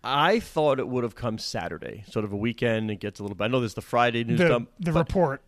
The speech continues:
Speaker 2: the
Speaker 1: the
Speaker 2: Mary
Speaker 1: yeah.
Speaker 2: Jo White details.
Speaker 1: Yeah, I thought the Mary
Speaker 2: Okay.
Speaker 1: Jo White details would have come Saturday, but right afterwards on, on, there's so much jubilation in D C. You know, elsewhere, like, we don't care, but the news that it, that it's, the deal's done, right?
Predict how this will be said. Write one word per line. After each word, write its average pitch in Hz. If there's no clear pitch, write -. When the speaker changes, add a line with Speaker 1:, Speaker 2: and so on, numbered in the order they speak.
Speaker 2:
the 170
Speaker 1:
the 170
Speaker 2:
Mary 170
Speaker 1:
yeah. -
Speaker 2:
Jo 151
White 135
details. -
Speaker 1:
Yeah, 170
I 147
thought -
the 165
Mary 147
Speaker 2:
Okay. 123
Speaker 1:
Jo 120
White 104
details 107
would 101
have 98
come 98
Saturday, 95
but 117
right 233
afterwards 160
on, 139
on, 120
there's 147
so 202
much 196
jubilation 139
in 117
D 113
C. -
You 127
know, 101
elsewhere, 117
like, 104
we 135
don't 123
care, 113
but 135
the 120
news 185
that 120
it, 113
that 123
it's, 104
the 117
deal's 127
done, 113
right? 147